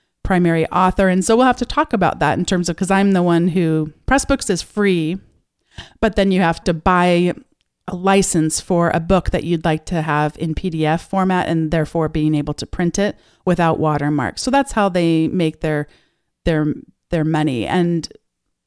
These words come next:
this is c-, often called a freemium business model. That's not what they called it in their presentation, but just this idea of get lots of people using it, but then have some more higher end features that are paid. And they had a sale on it. And so I was just decided to buy it. And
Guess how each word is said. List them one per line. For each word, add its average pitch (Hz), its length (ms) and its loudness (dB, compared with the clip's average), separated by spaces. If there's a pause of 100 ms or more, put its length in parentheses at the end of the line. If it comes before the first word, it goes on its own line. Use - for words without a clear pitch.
(260)
this 247 240 -2
is 226 100 0
c-, - 160 -14
often 208 320 0
called 185 220 -2
a 156 40 -4
freemium 202 840 0 (340)
business 196 360 0
model. 196 260 2
That's 196 180 0
not 180 140 2
what 160 140 -2
they 160 180 0
called 185 420 0
it 156 140 0
in 160 80 0
their 156 100 0
presentation, 165 720 -2
but - 220 -4 (300)
just 220 180 0
this 196 160 -2
idea 175 320 0
of 156 160 -6
get - 140 -4
lots 170 260 -2
of 180 60 -4
people 170 260 -2
using 196 400 2
it, 170 200 0
but 170 180 -4
then 165 180 0
have 165 240 -4
some 165 180 -2
more 151 540 -2 (260)
higher 190 260 -2
end 170 240 -2
features 156 500 -6
that - 200 -6
are 156 160 -4
paid. 160 460 -4 (400)
And 220 80 6
they 208 60 4
had 196 180 2
a 170 80 0
sale 196 640 0
on 170 200 0
it. 165 80 0
And 185 100 -2
so 180 140 0
I 170 100 2
was 170 240 -2
just - 220 -4
decided 170 420 -2
to 180 80 -4
buy 165 240 0
it. 170 260 0
And 165 400 0